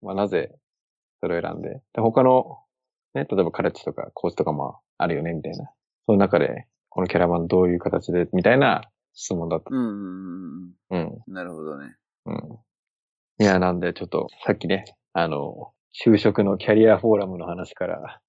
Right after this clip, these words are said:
Speaker 1: なぜかキャラバンが思い出して、
Speaker 2: <laughs>
Speaker 1: キャラバン参加するんで。ちょっとそれも俺参加したらまたレポートするよ。
Speaker 2: おう。<laughs> そんな感じで、ですかね、番外編。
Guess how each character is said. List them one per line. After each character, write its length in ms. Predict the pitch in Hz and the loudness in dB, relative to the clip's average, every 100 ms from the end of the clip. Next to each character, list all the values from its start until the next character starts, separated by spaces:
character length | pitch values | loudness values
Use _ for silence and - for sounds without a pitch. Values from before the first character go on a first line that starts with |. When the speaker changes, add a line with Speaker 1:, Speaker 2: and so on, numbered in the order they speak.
| _ | _
Speaker 1:
な 100 | 120 | 2
ぜ 100 | 104 | 4
か 100 | 110 | 2
キ 120 | - | 2
ャ 40 | 113 | 2
ラ 100 | 107 | 4
バ 140 | 110 | 2
ン 60 | 104 | 2
が 100 | 101 | 0
思 240 | 101 104 | 0 -2
い 60 | 98 | -2
出 100 | 101 | -4
し 80 | - | -6
て、 460 | - - - - _ | -12 -12 -12 -16 _
Speaker 2:
<laughs> 160 | _ - | _ -6
Speaker 1:
キ 60 | 131 | 2
ャ 600 | 135 - - - - 175 | 2 2 2 6 6 6
ラ 100 | 165 | 6
バ 80 | |
ン 340 | 165 - 208 - _ _ _ - 254 _ | 4 2 -2 -4 _ _ _ -10 -10 _
参 200 | 170 135 | 0 0
加 120 | 143 | 0
す 60 | 135 | -4
る 60 | 156 | -4
ん 40 | - 123 | -6 -10
で。 60 | |
ち 840 | _ - _ _ _ _ _ _ - | _ -20 _ _ _ _ _ _ -4
ょ 40 | |
っ 20 | |
と 60 | 147 | -2
そ 100 | 135 | 2
れ 60 | 135 | 2
も 120 | 131 | 2
俺 140 | 123 | 2
参 180 | 123 123 | 0 -2
加 120 | 117 | -4
し 40 | 110 | -4
た 80 | 104 | -4
ら 80 | |
ま 100 | 87 | -4
た 100 | 87 | 0
レ 100 | 101 | 2
ポ 160 | 104 107 | 4 4
ー 20 | |
ト 100 | 104 | 2
す 100 | 101 | 0
る 100 | 92 | 0
よ。 240 | 87 - - _ _ | -2 -6 -20 _ _
Speaker 2:
お 260 | 113 107 85 | 0 0 -2
う。 40 | - - - | -8 -20 2
<laughs> 480 | 180 - 151 - - _ _ _ _ _ _ _ _ _ _ _ - | 4 4 0 -2 -18 _ _ _ _ _ _ _ _ _ _ _ -18
そ 200 | - 113 | -6 -2
ん 80 | 113 | 0
な 120 | 110 | 2
感 220 | 110 110 | 2 2
じ 120 | 107 | 2
で、 200 | 104 110 | 6 6
で 60 | 98 _ _ _ | 4 _ _ _
す 100 | - | -6
か 140 | 110 101 | -4 -2
ね、 140 | 117 - _ _ _ | -4 -8 _ _ _
番 180 | - 107 | -2 0
外 160 | 104 98 | 0 -2
編。 260 | 101 101 | -4 -8